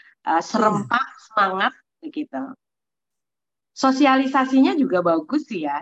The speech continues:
Speaker 1: Jadi, eh,
Speaker 2: Hmm.
Speaker 1: kita semakin menyadari bahwa ini penting gitu.
Speaker 2: Apa sosialisasinya tadi di, udah bagus. Bagaimana bentuk sosialisasinya, Kak Evi? Menarik.
Speaker 1: Eh, ya, jadi, eh, terima kasih pertanyaannya,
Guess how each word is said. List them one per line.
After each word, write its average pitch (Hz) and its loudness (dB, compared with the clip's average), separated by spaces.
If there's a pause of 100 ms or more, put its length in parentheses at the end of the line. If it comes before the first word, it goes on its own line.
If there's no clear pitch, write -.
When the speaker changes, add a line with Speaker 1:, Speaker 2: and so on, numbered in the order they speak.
Speaker 1:
Jadi, 175 -4 (480)
eh, - -
Speaker 2:
Hmm. 165 2
Speaker 1:
kita - -10
semakin 208 -2
menyadari 185 4
bahwa 170 4
ini 262 4
penting 277 4 (240)
gitu. - -14 (1800)
Speaker 2:
Apa 277 -4 (160)
sosialisasinya 294 4
tadi 311 4
di, 247 -4 (240)
udah 226 2
bagus. 214 0
Bagaimana 277 0
bentuk 220 -4
sosialisasinya, 214 -4
Kak 175 -12 (100)
Evi? 175 -8 (720)
Menarik. 226 2
Speaker 1:
Eh, 220 2 (120)
ya, 196 4 (400)
jadi, 226 4 (760)
eh, 233 2 (120)
terima 277 4
kasih 294 0
pertanyaannya, 226 -2